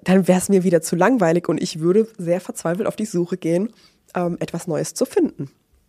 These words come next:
Also das erstmal so zu, zu meinem Background. Vielleicht auch noch eine spannende Info.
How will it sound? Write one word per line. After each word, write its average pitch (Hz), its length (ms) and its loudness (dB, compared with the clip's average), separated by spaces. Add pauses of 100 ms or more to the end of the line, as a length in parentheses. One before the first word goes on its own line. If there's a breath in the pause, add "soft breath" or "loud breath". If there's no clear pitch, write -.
(480 soft breath)
Also 170 380 -2
das 196 220 2
erstmal 180 520 0
so 175 220 0
zu, 170 420 0
zu 202 140 -2
meinem 180 360 2
Background. 175 880 0 (240)
Vielleicht 202 300 4
auch 196 80 2
noch 202 160 2
eine 202 140 0
spannende 185 340 0
Info. 202 460 2